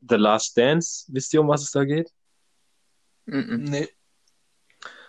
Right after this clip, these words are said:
Speaker 1: Ähm, das ist auf Netflix eine Serie, The Last Dance. Es geht um die, ähm, Chicago Bulls, also N B A Basketballserie über Michael Jordan und die Chicago Bulls.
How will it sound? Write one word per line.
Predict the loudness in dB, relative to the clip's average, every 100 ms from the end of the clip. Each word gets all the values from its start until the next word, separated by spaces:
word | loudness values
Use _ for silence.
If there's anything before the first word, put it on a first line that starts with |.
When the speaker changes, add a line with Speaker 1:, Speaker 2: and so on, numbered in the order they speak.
| _
Speaker 1:
Ähm, | -6 -2 -2 -2 -6 -14
das | -10 -4
ist | -2 0 2
auf | 4
Netflix | 4 2 2 0 4
eine | 4
Serie, | 6 6 4 2
The | 4
Last | 6 4 2
Dance. | 2 2 0 -6
Es | -6
geht | 0 2
um | 2 2
die, | 2 2 0 _ _ _ _ _ _ _ _ _ -4
ähm, | 0 2 2 0 -4 -8 0
Chicago | 2 4 4 4
Bulls, | 6 6 4 2
also | 2 4 4
N | 4
B | 6
A | 6 6
Basketballserie | 4 2 0 2 4 6 4 4 2
über | 4 6
Michael | 6 4 0
Jordan | 4 4 4 2
und | -4 0
die | 2 4 4
Chicago | 2 -2 2 4 6
Bulls. | 6 6 2 -8